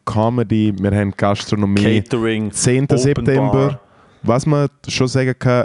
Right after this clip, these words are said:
Speaker 1: ist, dass es im Raum Zürich stattfinden wird.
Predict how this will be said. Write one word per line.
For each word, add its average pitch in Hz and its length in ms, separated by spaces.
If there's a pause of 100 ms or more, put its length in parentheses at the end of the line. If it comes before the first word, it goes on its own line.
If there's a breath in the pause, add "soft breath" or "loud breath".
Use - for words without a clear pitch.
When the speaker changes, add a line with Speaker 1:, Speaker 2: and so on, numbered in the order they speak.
(140)
Speaker 1:
ist, 117 340
dass 110 140
es 110 160
im 104 240
Raum 98 400
Zürich 101 600
stattfinden 78 600
wird. - 160